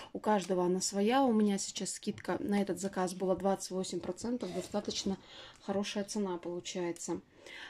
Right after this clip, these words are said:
Так, это тропическая мексикана какая там написана.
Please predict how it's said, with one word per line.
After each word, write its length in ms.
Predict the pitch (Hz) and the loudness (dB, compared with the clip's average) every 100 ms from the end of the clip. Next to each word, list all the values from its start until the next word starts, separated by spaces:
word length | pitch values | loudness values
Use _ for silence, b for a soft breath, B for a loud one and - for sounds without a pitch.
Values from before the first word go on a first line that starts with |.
| B | B
Так, 280 | 214 185 - | 0 0 0
это 260 | - 226 190 | -2 0 0
тропическая 840 | - 208 226 226 - - - 190 | 0 0 0 -2 -4 -6 0 2
мексикана 1040 | 185 185 - - - - - 247 320 311 302 | 4 2 -2 -6 -6 -8 -2 4 8 8 8
какая 460 | 285 285 277 262 | 4 0 0 0
там 240 | 262 240 240 | -2 0 2
написана. 760 | 240 240 247 - 214 214 214 | 0 -2 -6 -4 0 2 2